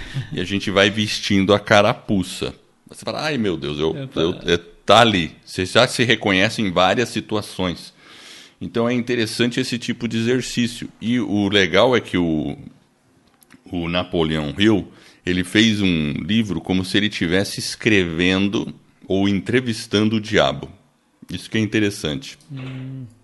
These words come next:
Speaker 1: Então fica divertido, né? Porque ele tá, tá acuando o diabo. Só que tem uma coisa: esse diabo ele não é mentiroso,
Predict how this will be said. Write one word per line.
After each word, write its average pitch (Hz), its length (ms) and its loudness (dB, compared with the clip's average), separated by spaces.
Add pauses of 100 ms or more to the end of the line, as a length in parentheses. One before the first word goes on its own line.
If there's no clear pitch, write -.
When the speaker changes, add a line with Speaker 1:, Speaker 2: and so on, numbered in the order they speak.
(420)
Speaker 1:
Então 95 280 2
fica 127 220 2
divertido, 131 720 4
né? 95 140 4
Porque 87 280 -2
ele 87 140 2
tá, 80 800 2 (540)
tá 185 680 2
acuando 143 640 6
o 90 40 0
diabo. 82 520 2
Só - 180 -2
que - 100 -12
tem 131 160 2
uma 156 180 0
coisa: 95 280 2
esse - 180 -4
diabo 95 300 6
ele 107 80 4
não 107 200 2
é 117 60 2
mentiroso, 98 800 0